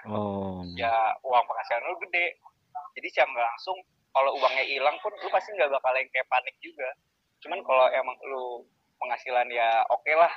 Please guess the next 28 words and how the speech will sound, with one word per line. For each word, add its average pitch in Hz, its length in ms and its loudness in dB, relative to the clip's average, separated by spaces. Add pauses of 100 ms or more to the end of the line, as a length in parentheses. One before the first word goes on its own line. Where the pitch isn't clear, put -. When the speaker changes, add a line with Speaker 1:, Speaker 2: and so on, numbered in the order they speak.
(200)
Speaker 2:
nggak 123 180 4
gede-gede 123 320 -6
banget. 120 300 -2 (840)
Gue 135 160 -2
saranin 131 300 4
sih 180 80 -8
mending 165 260 -8
jangka 127 220 0
panjang 113 320 -4
aja, 127 260 -4
jatuhnya 123 320 -4
ke 139 140 -4
investasi - 640 -4
kan. 117 180 -2 (220)
Speaker 1:
Oh. 110 80 -12
Speaker 2:
Soalnya 120 480 2 (1300)
kalau 127 300 0 (400)
banyak 139 260 0
banget 147 300 -4
kasus 143 260 0
juga 143 280 -2
kan 156 120 0
yang 160 120 -14
kita 127 200 -6
tahu 127 320 2
kalau 123 360 0 (840)
yang 123 240 6
kayak 117 500 8